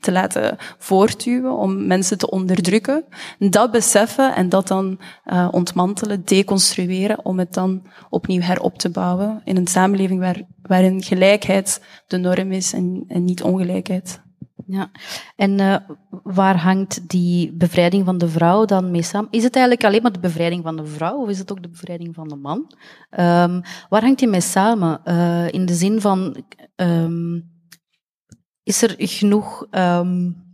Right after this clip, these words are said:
Speaker 2: ik weet het antwoord, <laughs> antwoord zelf al, maar het is toch wel een interessante vraag. Is er genoeg, ehm, ervaring met een intersectionele blik toe te passen op, eh, het analyseren van deze structuren?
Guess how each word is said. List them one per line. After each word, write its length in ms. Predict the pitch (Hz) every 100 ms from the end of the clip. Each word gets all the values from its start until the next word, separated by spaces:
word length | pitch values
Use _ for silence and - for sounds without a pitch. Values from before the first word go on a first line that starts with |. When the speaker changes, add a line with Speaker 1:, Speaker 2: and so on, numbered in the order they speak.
| _
Speaker 2:
ik 160 | - -
weet 140 | 180
het 120 | -
antwoord, 560 | 185 220 220 202 - 196
<laughs> 80 | -
antwoord 340 | 208 220 196
zelf 320 | - 196 220
al, 100 | 185
maar 120 | 190
het 100 | 196
is 60 | 196
toch 100 | 202
wel 80 | 202
een 60 |
interessante 460 | 196 190 196 196 196
vraag. 180 | 185 196 - - - -
Is 180 | 240 240
er 60 |
genoeg, 520 | 226 208 226 - - -
ehm, 480 | 180 175 170 180 160 -
ervaring 800 | 175 165 175 214 226 208 202 185
met 380 | 185 175 - -
een 360 | 170 160 165
intersectionele 760 | 170 180 180 - 175 165 156 156
blik 220 | 160 202
toe 200 | - 165
te 100 | -
passen 380 | - - - -
op, 400 | - 147 - - -
eh, 460 | 165 165 - - - - -
het 160 | 175 -
analyseren 720 | 170 160 165 156 165 175 160
van 180 | 156
deze 240 | 156 151 151
structuren? 800 | - 156 - 165 147 170 170